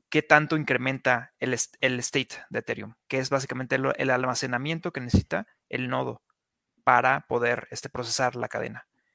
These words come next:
Mi-, si tú subes el gas, más personas van a poder guardar cosas en, este, en,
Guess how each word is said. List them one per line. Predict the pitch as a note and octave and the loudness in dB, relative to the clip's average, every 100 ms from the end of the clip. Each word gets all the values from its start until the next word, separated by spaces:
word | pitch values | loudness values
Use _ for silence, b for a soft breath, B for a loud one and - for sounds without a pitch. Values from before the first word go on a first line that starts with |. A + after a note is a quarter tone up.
| _ _ _ - | _ _ _ -8
Mi-, | D3 - | -6 0
si | D#3 | 0
tú | D#3+ | 0
subes | E3 F#3+ F3 | 4 4 6
el | D3 | 6
gas, | F3+ A#3+ - | 6 4 -6
más | C#3+ C#3+ D3+ | 0 4 4
personas | - D3+ D3+ | 2 0 -2
van | D3 C#3+ | 0 0
a | |
poder | C3 C3 | 0 0
guardar | B2+ B2+ B2 | 2 2 2
cosas | - B2+ A2+ - - _ _ _ - | 0 -6 -6 -8 -10 _ _ _ -6
en, | A#2+ | -4
este, | A2+ - A#2 A#2 | -4 -6 -6 -6
en, | A#2+ | -8